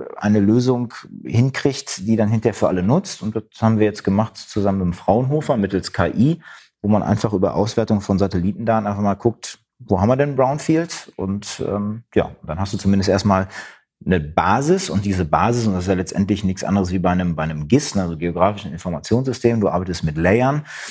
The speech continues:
und wenn du gewisse Daten hast, ähm, dann kannst du diese, ich sag mal, dieses gis natürlich halt auch mit weiteren Layern einfach füttern. Und damit kannst du dann irgendwann mal ein, ja, Brownfield, Brachflächenkataster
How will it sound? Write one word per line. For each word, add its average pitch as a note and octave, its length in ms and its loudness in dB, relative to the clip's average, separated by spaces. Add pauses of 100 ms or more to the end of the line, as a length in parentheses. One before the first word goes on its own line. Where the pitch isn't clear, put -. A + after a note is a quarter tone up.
(180)
und F#2 100 0
wenn F#2 140 2
du F#2 80 2
gewisse F2+ 280 0
Daten E2 440 -2
hast, - 640 -4
ähm, G#2+ 400 -4
dann F#2 260 -2
kannst G#2 220 0
du G#2+ 40 4
diese, F#2+ 460 4 (140)
ich - 120 -10
sag G#2+ 100 2
mal, G2 60 2
dieses F2+ 300 -2
gis G2+ 180 0
natürlich G#2 360 0
halt G2 140 0
auch F2+ 100 -4
mit F2+ 160 -4
weiteren F#2+ 340 0
Layern G#2+ 300 2
einfach A2 260 -6
füttern. - 380 -2 (120)
Und - 160 -10
damit F#2+ 520 -2 (280)
kannst G#2+ 280 0
du G#2+ 40 4
dann G2+ 220 2
irgendwann G#2 420 0
mal G#2 300 0
ein, F#2+ 440 -2 (140)
ja, E2 280 0 (100)
Brownfield, G2 800 2
Brachflächenkataster F2+ 1080 -2